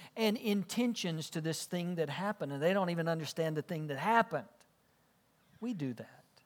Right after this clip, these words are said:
We do that. Ever said to somebody, "I know what you're thinking"? Right? And usually you're joking, like, usually it's a light moment, but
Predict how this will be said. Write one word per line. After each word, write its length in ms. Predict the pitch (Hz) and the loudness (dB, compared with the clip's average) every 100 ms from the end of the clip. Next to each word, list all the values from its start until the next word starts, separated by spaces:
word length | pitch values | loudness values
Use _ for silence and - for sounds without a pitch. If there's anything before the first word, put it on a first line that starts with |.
| _ _ _ _ _ _ _ _ _ - | _ _ _ _ _ _ _ _ _ -8
We 80 | 220 | 0
do 100 | 175 | 2
that. 80 | 175 | 6
Ever 180 | 233 | 6
said 220 | 240 262 220 | 8 6 6
to 60 | |
somebody, 440 | 202 226 220 208 196 - - | 4 6 8 8 6 -6 0
"I 80 | 147 | 4
know 160 | 165 | 6
what 160 | 202 196 | 4 4
you're 100 | 220 | 2
thinking"? 420 | 180 131 135 127 - _ _ _ _ _ _ _ _ _ - | 2 -2 -4 -10 -14 _ _ _ _ _ _ _ _ _ -10
Right? 120 | 165 | 0
And 160 | 247 262 | 6 8
usually 380 | 339 285 233 | 6 8 8
you're 100 | 190 | 8
joking, 440 | 175 180 202 196 196 | 8 8 8 8 6
like, 200 | 180 180 | 6 6
usually 340 | 220 262 240 | 2 6 6
it's 120 | 190 | 6
a 60 | 165 | 6
light 340 | 151 160 208 190 | 8 8 6 4
moment, 460 | 170 196 208 175 | 4 4 2 2
but 340 | 156 147 - | 2 2 -2